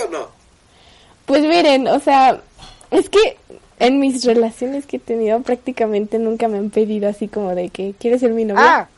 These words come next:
Speaker 3: o sea, no has tenido novia, no es cierto, no es cierto.
Speaker 1: Eso es
Speaker 3: <laughs> Entonces nada más era, eran ligues, ¿no?
Speaker 1: Era puro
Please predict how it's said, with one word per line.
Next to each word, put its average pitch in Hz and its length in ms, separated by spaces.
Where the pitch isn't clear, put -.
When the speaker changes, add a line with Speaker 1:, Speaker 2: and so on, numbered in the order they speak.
Speaker 3:
o 185 100
sea, 214 160
no 202 80
has 214 80
tenido 220 320
novia, 226 320
no 196 100
es 196 60
cierto, 175 220
no 147 80
es 156 60
cierto. 165 220
Speaker 1:
Eso 294 300
es - 240
Speaker 3:
<laughs> 349 1080
Entonces 330 480
nada 339 260
más 320 220
era, 294 300
eran 247 220
ligues, 220 600
¿no? 226 100
Speaker 1:
Era - 200
puro 226 320